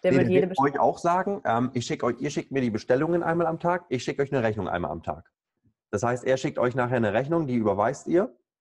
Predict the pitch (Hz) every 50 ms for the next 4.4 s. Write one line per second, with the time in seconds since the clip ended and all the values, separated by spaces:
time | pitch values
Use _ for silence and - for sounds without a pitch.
0 | _ _ _ - 123 120 127 139 - 147 120 123 127 113 117 - - 104 95 87
1 | 82 82 82 78 76 76 - - - _ _ _ _ _ 101 101 92 85 - -
2 | _ _ _ _ _ - _ 107 107 104 101 101 101 101 101 101 - - - -
3 | 101 98 95 95 95 98 95 95 95 95 95 95 95 87 80 87 113 135 - -
4 | 170 170 170 165 170 175 185 202